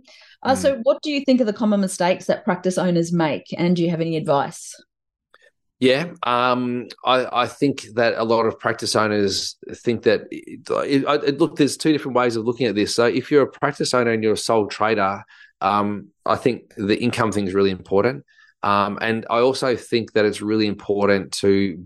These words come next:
Speaker 2: be hugely available for your patients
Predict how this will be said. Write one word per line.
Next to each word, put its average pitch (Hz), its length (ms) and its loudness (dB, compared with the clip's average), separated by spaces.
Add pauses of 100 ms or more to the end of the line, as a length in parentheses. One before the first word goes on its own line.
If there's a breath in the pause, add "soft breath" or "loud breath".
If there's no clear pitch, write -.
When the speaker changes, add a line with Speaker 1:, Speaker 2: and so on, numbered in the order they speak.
(140)
Speaker 2:
be 107 540 0 (260)
hugely 127 600 -2
available 95 680 -2 (100)
for - 300 -2
your 101 140 2
patients 90 640 -6